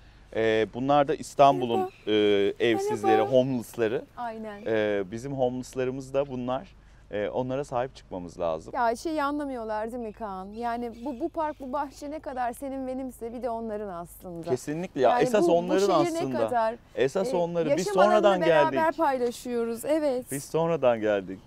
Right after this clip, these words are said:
Speaker 2: Galiba, galiba gerçekten sohbete katılmak üzere geldi.
Speaker 1: Ya, o
Speaker 2: Yani
Speaker 1: kadar
Speaker 2: bizim
Speaker 1: güzel ki.
Speaker 2: hakkımızda da konuşun diyor şu anda.
Speaker 1: O kadar güzel ki gerçekten,
Speaker 2: Evet,
Speaker 1: e,
Speaker 2: bak,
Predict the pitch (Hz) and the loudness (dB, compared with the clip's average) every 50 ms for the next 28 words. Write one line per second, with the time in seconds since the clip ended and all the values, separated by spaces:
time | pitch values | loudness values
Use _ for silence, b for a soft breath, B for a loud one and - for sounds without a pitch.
0 | - - 277 311 339 392 392 339 330 339 339 359 339 294 - - 240 226 226 226 | -8 -2 2 2 2 2 2 2 2 2 2 2 0 -2 -6 -12 -14 -12 -10 -4
1 | 233 247 269 330 403 359 302 262 240 247 240 247 254 277 294 - 277 247 226 - | 0 2 2 2 2 2 2 2 2 2 2 0 -2 -2 -2 -4 -6 -6 -4 -4
2 | 247 233 226 220 - - 277 262 - - 269 254 247 - 262 277 302 b b b | -6 -4 -4 -6 -4 -2 -4 -4 -2 0 0 0 0 0 -4 -6 -6 b b b
3 | - - 254 240 - 294 285 302 330 - 294 254 214 233 220 214 220 220 - 214 | -14 -14 -12 -10 -8 -8 -6 -6 -6 -6 -6 -6 -6 -6 -6 -6 -8 -4 -4 -4
4 | 208 202 208 214 185 123 135 127 120 127 135 - 170 156 165 180 190 185 147 151 | -4 -6 -8 -8 0 4 6 8 8 8 6 6 4 6 6 6 4 4 2 -2
5 | - - 165 170 165 156 151 - - - - 330 320 302 294 - - 240 220 208 | 2 4 4 4 4 2 0 -4 -6 -6 -4 -4 -6 -6 -8 -8 -8 -12 -10 -10
6 | 226 - - 226 202 202 202 202 196 202 208 - 226 208 190 190 190 190 120 - | -12 -12 -12 -12 -12 -10 -10 -10 -10 -10 -12 -10 -10 -10 -10 -8 -6 -6 -4 0
7 | - 165 156 170 175 180 165 143 135 139 156 165 165 - - 113 127 135 147 151 | 0 2 4 4 2 2 0 -4 -4 -2 -2 -2 -2 -4 -4 2 2 2 2 2
8 | - 139 127 - - 139 160 170 b b b b 294 330 339 320 320 - 107 110 | -2 -6 -6 -2 -2 -2 -2 -2 b b b b -6 -6 -4 -4 -2 -2 -2 0
9 | 110 113 113 | 0 0 -2